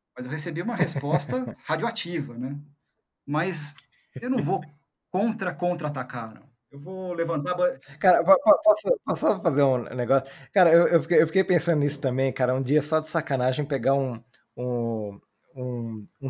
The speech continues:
Speaker 2: tema completamente, tipo, sapatos do
Speaker 1: É.
Speaker 2: século dezessete, sabe? <laughs> Assim, pra fuder direito. Mas manda aí.
Speaker 1: É,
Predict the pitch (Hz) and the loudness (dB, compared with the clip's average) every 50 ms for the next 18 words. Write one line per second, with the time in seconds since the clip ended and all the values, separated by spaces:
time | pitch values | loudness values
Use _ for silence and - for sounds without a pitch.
0 | - _ - 151 147 147 151 151 151 147 151 - 151 139 139 - 151 165 - 185 | -8 _ 0 2 2 4 4 4 4 4 4 0 -4 -2 0 2 2 4 4 4
1 | 165 143 143 139 143 151 143 - 151 143 135 127 123 117 107 - - - 139 - | 2 4 4 2 0 0 0 0 2 2 2 2 0 -2 -4 -8 -10 -12 -10 -8
2 | - 123 110 104 - - 147 131 - - - 139 156 156 - 175 147 135 143 147 | -6 -6 -6 -6 -4 0 0 0 0 2 2 2 2 2 2 -2 -2 0 -2 -4
3 | 139 143 151 143 - - 147 139 127 123 143 139 131 - - 123 113 113 107 - | -2 0 0 0 0 -2 -4 -4 -2 -2 -2 -2 -4 -2 -2 -2 -2 -2 -4 -6
4 | - - 101 - - - 679 - 143 - - - - - - - - - - - | -12 -14 -12 -8 -6 -6 -2 -2 -2 2 2 0 0 0 -8 -6 -4 -4 -4 -6
5 | _ - - - 160 - - - 165 165 175 180 170 - - 151 - - - - | _ -16 -14 -14 -14 -14 -8 -8 -8 -8 -8 -14 -14 -12 -12 -14 -14 -12 -8 -8
6 | 180 - - 196 - - 202 - - - 208 190 - - 175 170 - - - 151 | -8 -6 -6 -6 2 2 2 2 2 -4 -8 -6 -4 0 0 0 0 0 -6 -6
7 | 123 120 110 - _ _ _ 214 214 220 220 196 175 156 147 _ _ _ 139 139 | -4 -4 -6 -8 _ _ _ -20 -20 -20 -18 -18 -18 -20 -20 _ _ _ -20 -20
8 | 127 - _ _ _ _ _ - 131 127 123 131 131 123 117 113 113 - - | -20 -20 _ _ _ _ _ -6 -4 -2 0 0 0 0 -2 -4 -6 -10 -14